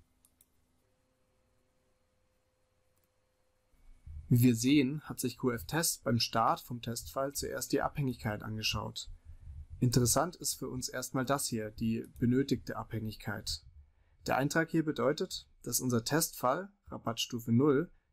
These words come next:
die Abhängigkeit S O T gestartet benötigt, um ausgeführt zu werden. Also springt Q F test zur Abhängigkeit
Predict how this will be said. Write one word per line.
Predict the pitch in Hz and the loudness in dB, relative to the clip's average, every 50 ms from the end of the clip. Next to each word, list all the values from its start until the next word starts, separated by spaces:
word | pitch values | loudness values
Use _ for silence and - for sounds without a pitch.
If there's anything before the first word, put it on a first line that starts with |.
| _ - | _ -4
die | 147 | -2
Abhängigkeit | 139 117 - 147 143 143 - - - 127 123 - | -2 0 2 4 4 4 2 2 0 0 0 0
S | - - - - | -2 -2 -2 -2
O | 120 | -2
T | 113 - 120 | -2 -2 -2
gestartet | 123 143 135 - - 135 139 143 - 117 - | 0 0 -4 0 2 2 2 2 0 -6 -6
benötigt, | - 113 110 110 107 107 - 139 143 - - - - _ _ _ _ _ | -6 -4 -4 -4 -6 -6 -8 -10 -10 -10 -14 -20 -20 _ _ _ _ _
um | - - - | -8 -2 0
ausgeführt | 147 147 151 - 127 117 - 113 110 - | 2 2 2 0 -4 -4 -4 -6 -4 -4
zu | - 113 | -6 -4
werden. | 113 107 104 101 - 107 104 - _ _ _ _ _ _ - _ _ _ _ _ - - - | -2 -4 -4 -4 -6 -8 -10 -12 _ _ _ _ _ _ -20 _ _ _ _ _ -16 -4 0
Also | 117 123 139 170 | 2 2 2 2
springt | 160 160 - - 156 147 | -2 -2 0 0 0 0
Q | - - 127 | 2 4 4
F | 123 117 - - | 4 4 4 2
test | - 131 156 - - - | 2 2 2 2 0 -2
zur | - 120 117 | -2 0 0
Abhängigkeit | 120 127 - - 180 185 185 - - 180 175 180 180 - - | 0 0 0 0 0 0 -2 -2 -4 -2 -2 -2 -4 -4 -10